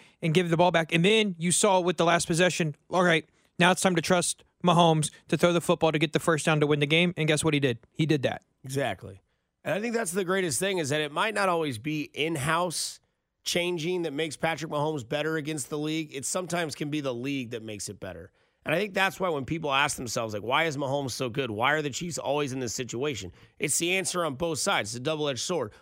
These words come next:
Speaker 2: One, he's an anomaly of a freak athlete that is the quarterback of the Kansas City Chiefs. And two, he loves the game so much and he dives into it so much that he can find things and see things. And I remember going back watching when they'd play the Belichick defenses,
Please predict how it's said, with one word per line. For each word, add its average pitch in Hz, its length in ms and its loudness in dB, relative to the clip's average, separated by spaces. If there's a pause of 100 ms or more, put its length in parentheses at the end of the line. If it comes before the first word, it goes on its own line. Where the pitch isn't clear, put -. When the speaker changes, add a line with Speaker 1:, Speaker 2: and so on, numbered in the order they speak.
(140)
Speaker 2:
One, 180 400 -2 (240)
he's 160 240 -4
an 175 60 -2
anomaly 165 440 2
of 160 80 -2
a 143 80 -6
freak 160 320 -6
athlete 151 460 -2
that 139 120 -4
is 147 200 -4
the 131 80 -8
quarterback 143 480 -2
of 135 80 -8
the 127 40 -6
Kansas 127 260 -4
City 117 180 -8
Chiefs. 156 280 -6
And 120 200 -10
two, 190 420 -2 (260)
he 190 180 -4
loves 185 380 -2
the 208 100 -4
game 180 340 -2
so 151 280 -4
much 120 600 -4 (240)
and 156 180 -2
he 156 80 -4
dives 170 540 0
into 170 420 -2
it 131 80 -4
so 160 240 -2
much 139 460 -2 (340)
that 156 380 0 (240)
he 196 240 -8
can 190 260 -6
find 196 560 0
things 135 400 -2
and 147 240 -4
see 214 380 -2
things. 131 400 -4
And 151 80 0
I 185 40 2
remember 208 240 -2
going 175 280 -2
back 170 180 2
watching 165 380 -2
when 170 100 -2
they'd 147 180 -4
play 170 160 0
the 160 100 -4
Belichick 143 600 -2
defenses, 143 760 -6